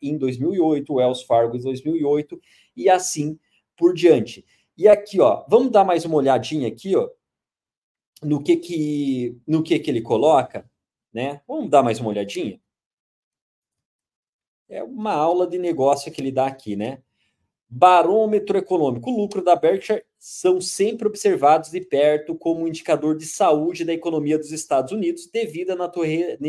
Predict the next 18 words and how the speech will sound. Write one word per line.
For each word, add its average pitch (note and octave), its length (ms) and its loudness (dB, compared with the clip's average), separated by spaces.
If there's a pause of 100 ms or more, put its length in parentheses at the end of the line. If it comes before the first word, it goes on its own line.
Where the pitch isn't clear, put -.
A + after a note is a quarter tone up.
(280)
natureza D#3+ 560 -8
expansiva G3 760 -6
dos G3+ 140 -10
seus G3+ 180 -4
negócios, D3+ 580 -2 (480)
que E3 80 -4
vão D#3+ 240 0
desde F#3+ 320 0
o G3 60 -6
caminho D#3+ 360 0
de A3 100 -8
ferro. F3 500 -2 (640)
Nananã. F3+ 440 -4 (100)
Isso A3+ 260 -6
também G#3 600 0 (100)
torna F#3+ 480 2
a E3+ 100 0
empresa F3+ 460 -2